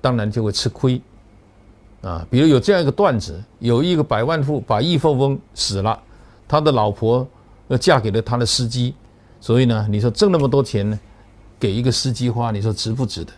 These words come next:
我想何鸿燊家族分家产的故事刚刚开始，但是呢，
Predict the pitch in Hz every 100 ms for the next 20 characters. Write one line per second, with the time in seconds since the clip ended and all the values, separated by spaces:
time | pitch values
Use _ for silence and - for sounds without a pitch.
0 | - - - - - - - - - -
1 | 139 180 143 104 - _ _ _ - 139
2 | 160 147 151 147 143 143 131 120 110 -
3 | 143 127 139 131 101 98 110 98 95 120
4 | 117 113 107 107 90 - - - - -
5 | - - _ 117 104 110 95